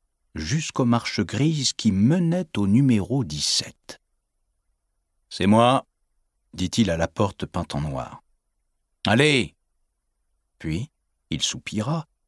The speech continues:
posa les quatre valises dans la neige, retira la mitaine de sa main droite et appuya la paume contre un cercle d'acier brillant encastré dans un panneau de la porte. Kumiko crut entendre un léger grincement,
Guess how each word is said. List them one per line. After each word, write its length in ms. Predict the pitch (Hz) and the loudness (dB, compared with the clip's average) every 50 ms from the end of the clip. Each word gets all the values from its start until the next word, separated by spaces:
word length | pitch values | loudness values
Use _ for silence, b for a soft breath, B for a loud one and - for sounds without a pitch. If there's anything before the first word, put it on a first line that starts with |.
| _ _ _ _ _ | _ _ _ _ _
posa 300 | - 95 90 - 98 82 | -2 0 2 2 0 0
les 120 | 73 76 | -2 -4
quatre 320 | - - 104 95 - - 87 | -2 -2 -2 -2 -2 -4 -4
valises 440 | 78 90 87 87 87 87 82 76 69 | -2 -2 -2 -4 -4 -6 -6 -6 -6
dans 140 | - 67 | -6 -6
la 140 | 69 73 82 | -4 -4 0
neige, 380 | 87 101 123 143 160 170 165 185 B B B B B | 2 2 4 4 2 2 0 -2 B B B B B
retira 600 | 92 - 95 95 - - - 98 90 98 95 90 | -4 -4 -4 -4 -4 -4 -4 -2 0 0 0 0
la 140 | 82 78 76 | -2 -4 -4
mitaine 520 | 78 85 92 92 _ - 107 98 90 80 | -4 -6 -6 -6 _ -2 -2 0 0 -2
de 80 | 73 82 | -4 -4
sa 180 | 78 - - | -2 -2 -2
main 200 | 71 71 71 71 | -4 -6 -6 -8
droite 360 | - - - 151 151 170 - B B B B B | -8 -4 0 0 0 0 -2 B B B B B
et 160 | - 92 - - | -4 -4 -2 0
appuya 460 | 143 127 - - - 147 139 131 110 | -2 -2 -2 -4 -4 -2 0 0 0
la 120 | 92 85 | -2 -4
paume 400 | - _ _ - 170 165 143 117 | -8 _ _ 2 2 2 2 0
contre 360 | - - - 151 139 - - | -2 -4 -4 -6 -4 -4 -4
un 60 | 113 101 | -4 -4
cercle 500 | - - - - 143 127 - - 101 87 | -2 -2 -2 -2 -4 -4 -6 -6 -6 -4
d'acier 400 | 87 107 107 - - - 107 87 | -2 -2 -2 -2 -2 -2 -2 -2
brillant 520 | 78 95 90 107 123 143 151 175 170 - - | -2 -2 0 0 2 2 2 0 0 0 0
encastré 600 | 156 175 165 - - 151 143 - - - - 165 | 2 2 2 0 0 0 0 0 -2 -2 -2 0
dans 220 | 151 123 113 98 104 | 0 2 2 2 0
un 80 | 104 | -2
panneau 380 | 104 - - 131 123 127 131 131 | -2 0 0 0 2 2 0 -2
de 140 | 120 98 90 | -2 -4 -6
la 80 | 82 | -6
porte. 640 | - _ _ - 73 - - - - _ - - - _ _ _ _ _ _ _ _ _ _ _ _ _ _ _ _ _ _ _ _ _ _ _ _ _ _ _ _ _ | -6 _ _ -10 -10 -10 -12 -16 -20 _ -20 -20 -20 _ _ _ _ _ _ _ _ _ _ _ _ _ _ _ _ _ _ _ _ _ _ _ _ _ _ _ _ _
Kumiko 420 | - 87 85 95 95 - - 117 110 | -6 -4 -4 -2 -2 0 0 0 0
crut 240 | - - 104 95 | -2 -4 -4 -4
entendre 440 | 87 95 98 - - 117 110 87 82 | -4 -4 -4 -2 -2 -2 -2 -2 -4
un 100 | 85 85 | -6 -6
léger 420 | 82 85 92 95 87 82 92 92 85 | -4 -4 -4 -2 -2 -2 -2 -4 -4
grincement, 680 | - - 95 101 101 - - 110 107 113 123 139 143 | -2 -2 0 0 0 0 0 2 2 4 2 2 0